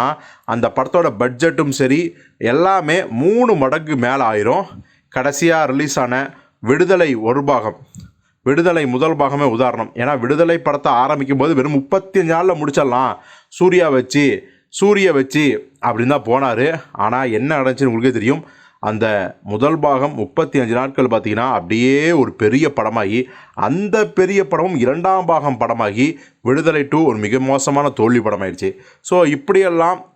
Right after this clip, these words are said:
வெற்றிமாறன் மேல விமர்சனம் இருக்குது. அதனால தான் அவர் படங்கள்ல வந்து பெருசா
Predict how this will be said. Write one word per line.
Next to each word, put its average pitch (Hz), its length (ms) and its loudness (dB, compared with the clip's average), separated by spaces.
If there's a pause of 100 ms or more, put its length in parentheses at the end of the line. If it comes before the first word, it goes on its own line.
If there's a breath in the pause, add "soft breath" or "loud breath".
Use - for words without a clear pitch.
வெற்றிமாறன் 135 560 0
மேல 120 160 0
விமர்சனம் 113 420 -2
இருக்குது. 98 280 -2 (300 loud breath)
அதனால 180 400 2
தான் 196 120 2
அவர் 143 200 0
படங்கள்ல 156 400 2
வந்து 151 140 2 (120)
பெருசா 151 340 2